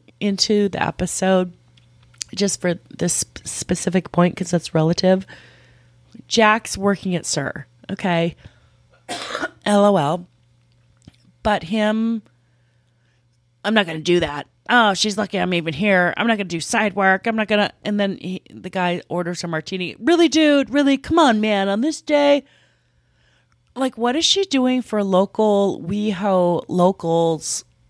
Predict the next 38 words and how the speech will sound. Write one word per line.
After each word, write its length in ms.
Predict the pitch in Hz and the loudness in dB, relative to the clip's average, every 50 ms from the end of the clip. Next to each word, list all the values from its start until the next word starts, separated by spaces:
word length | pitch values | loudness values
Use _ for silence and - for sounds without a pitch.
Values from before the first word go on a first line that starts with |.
| _ _ - | _ _ -16
that 300 | - 170 170 202 202 170 - - - _ | -12 -4 -2 -2 -2 -2 -4 -12 -20 _
would 280 | - 185 214 208 175 - | -2 0 0 0 0 0
go 320 | - 196 190 185 185 185 | 0 2 2 2 2 0
there? 460 | 190 - 156 117 87 69 50 - - _ _ _ _ _ | -2 -4 -4 -4 -4 -4 -6 -8 -12 _ _ _ _ _
She's 280 | - - - 254 240 - | -6 -4 -2 -2 -2 -2
turning 340 | - - 302 320 339 330 277 | 0 2 2 4 4 4 4
them 180 | 233 214 185 | 4 2 2
off. 360 | - - 185 147 - - - - | 0 0 0 0 -2 -6 -8 -6
She's 260 | - - 220 202 - | -4 -4 -4 -4 -6
creating 380 | - - 247 233 240 220 208 | -4 0 2 2 4 4 2
a 60 | 185 160 | 0 -2
horrible 640 | - - - - - 302 311 330 320 - 277 233 208 | -4 -8 -12 -4 0 2 4 4 4 4 2 0 0
reputation 840 | 190 180 180 - 175 170 - - 156 143 151 - - 165 160 175 - - - - - - _ _ _ _ _ _ _ _ _ - | 0 -2 -4 -4 -8 -8 -6 -4 -4 -4 -2 -4 -2 -2 -4 -4 -6 -10 -20 -20 -20 -20 _ _ _ _ _ _ _ _ _ -4
with 160 | 208 202 - | -4 -2 0
a 80 | 214 - | -2 -2
horrible 520 | - - 285 294 302 311 302 247 226 202 | 0 2 2 4 4 4 4 4 2 -2
bar 280 | 170 180 175 165 165 156 | 0 0 0 0 0 -2
staff, 520 | - - - 160 143 147 151 175 - - - | -4 -6 -6 -4 -4 -2 -2 -4 -6 -8 -8
meaning 340 | - 196 190 180 180 180 190 | -4 -2 0 0 0 -2 -2
him, 460 | 165 214 185 147 139 147 185 220 208 _ _ _ _ _ | 0 0 0 0 0 0 0 -2 -2 _ _ _ _ _
not 200 | - 180 170 165 | -8 -6 -6 -6
the 140 | - 220 202 | -4 -4 -4
others. 360 | 160 143 147 160 196 202 - - - - - - _ _ _ _ _ _ _ _ | -4 -4 -4 -4 -4 -6 -6 -8 -12 -20 -20 -20 _ _ _ _ _ _ _ _
Like, 260 | - 240 233 220 - - | 0 0 0 0 -2 -8
why 260 | - 208 220 233 240 | -4 0 4 4 4
would 200 | 247 254 269 262 | 4 4 4 4
I 100 | 247 233 | 4 4
go 280 | 202 - 202 208 220 233 | 4 2 2 2 2 2
there? 380 | 202 190 139 85 67 - - - - | 0 -2 -4 -4 -6 -8 -10 -10 -6
I 60 | - | -2
would 160 | 220 220 233 226 | 0 0 0 2
never 240 | 220 220 226 247 | 2 0 0 0
go 140 | 220 208 175 | -2 -2 -2
there. 140 | 160 156 - - | -2 -2 -2 0
I 120 | - 262 311 | 2 2 4
wouldn't 240 | 320 330 294 233 | 4 4 2 2
go 180 | - 226 220 220 | 0 0 -2 0
there 380 | 208 214 220 226 226 220 - | 0 0 2 2 2 0 -2